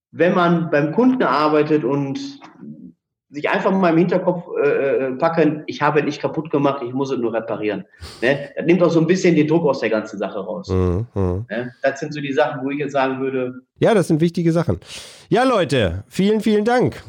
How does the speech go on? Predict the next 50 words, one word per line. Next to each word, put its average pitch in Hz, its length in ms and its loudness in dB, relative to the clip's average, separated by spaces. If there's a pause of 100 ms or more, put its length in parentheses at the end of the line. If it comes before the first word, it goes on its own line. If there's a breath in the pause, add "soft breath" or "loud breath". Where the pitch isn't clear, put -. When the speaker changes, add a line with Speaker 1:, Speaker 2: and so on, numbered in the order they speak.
(120)
Speaker 2:
Ich 139 120 0
glaub, 156 220 0
das 156 160 -2
war 160 140 0
total 165 320 0
spannend 190 460 0
und 165 160 2
für 170 120 2
die, 165 160 2
die 165 220 2
jetzt 160 260 0
zuhören 175 500 4
und 156 180 2
das 147 180 0
mitkriegen 175 500 0
halt, 170 180 0
letztlich 170 360 -2
werden 160 160 2
davon 160 320 2
was 156 100 0
mitnehmen. 156 380 0 (320 loud breath)
Wie, 185 400 2
ähm, 170 480 0
erreicht 170 320 0
man 190 100 2
euch 175 180 2
auf 147 100 0
Facebook? 175 360 0
Das 147 140 0
hatten 170 160 0
wir 156 80 2
vorhin 165 240 2
vergessen 156 400 0
oder 143 80 2
ich 143 80 -2
vergessen 156 340 -2
zu 139 120 -2
fragen. 160 420 0
Vielleicht 147 220 0
könnt 156 100 -2
ihr 156 60 2
noch 151 60 2
mal 143 100 2
ganz 147 180 -2
kurz 156 160 -2
sagen, 143 260 2
wie 143 80 0
ihr 143 80 2
da 127 160 4
heißt. 156 360 0